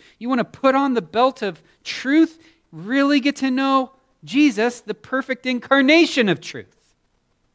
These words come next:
This is truth,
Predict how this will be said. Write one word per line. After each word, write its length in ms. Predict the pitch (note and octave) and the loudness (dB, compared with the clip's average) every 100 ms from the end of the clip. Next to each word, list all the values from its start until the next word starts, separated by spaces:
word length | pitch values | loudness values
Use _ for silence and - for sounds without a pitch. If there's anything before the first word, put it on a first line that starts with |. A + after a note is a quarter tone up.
| _ _ _ _ _ _ _ _ _ _ _ _ _ - | _ _ _ _ _ _ _ _ _ _ _ _ _ -16
This 160 | D#3+ | -12
is 160 | E3+ - | -12 -10
truth, 680 | - - B3+ F#3+ - - | -10 -6 -4 -4 -6 -18